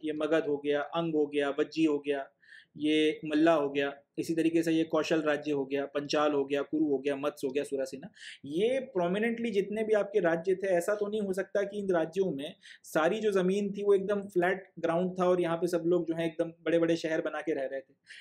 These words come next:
ज़्यादातर इलाका तो इन महाजनपदों का भी जो है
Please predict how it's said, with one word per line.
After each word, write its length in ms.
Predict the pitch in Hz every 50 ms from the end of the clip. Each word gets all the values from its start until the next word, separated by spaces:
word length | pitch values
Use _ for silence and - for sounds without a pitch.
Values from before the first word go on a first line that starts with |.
| - - 123
ज़्यादातर 420 | 120 139 139 156 185 185 214 202
इलाका 340 | 196 196 190 196 190 214 208
तो 140 | 208 202 208
इन 180 | 208 208 208 -
महाजनपदों 600 | 175 165 180 196 185 190 185 180 190 190 196 196
का 100 | 190 196
भी 120 | 185 190 190
जो 120 | 185 175
है 180 | 147 147 -